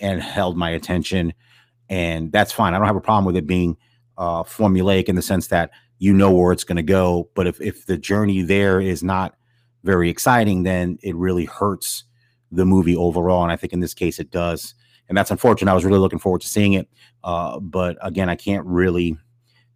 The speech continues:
give it a, a, a recommendation as far as I'm concerned. So like I said, it's an hour, forty-four minutes.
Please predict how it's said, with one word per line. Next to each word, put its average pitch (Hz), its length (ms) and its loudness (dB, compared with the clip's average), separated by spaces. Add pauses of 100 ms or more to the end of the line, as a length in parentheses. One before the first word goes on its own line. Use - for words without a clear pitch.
(160)
give 98 220 4
it 90 80 4
a, 85 320 -2
a, 90 220 -6
a 95 60 -4
recommendation 90 920 0 (360)
as - 120 -10
far 95 180 2
as 87 120 0
I'm 90 80 0
concerned. 87 280 -4
So - 80 -4
like 87 120 -2
I 90 40 -4
said, 87 200 -2
it's 82 100 -6
an 85 80 -6
hour, 95 220 2
forty-four 98 460 0
minutes. 90 440 -2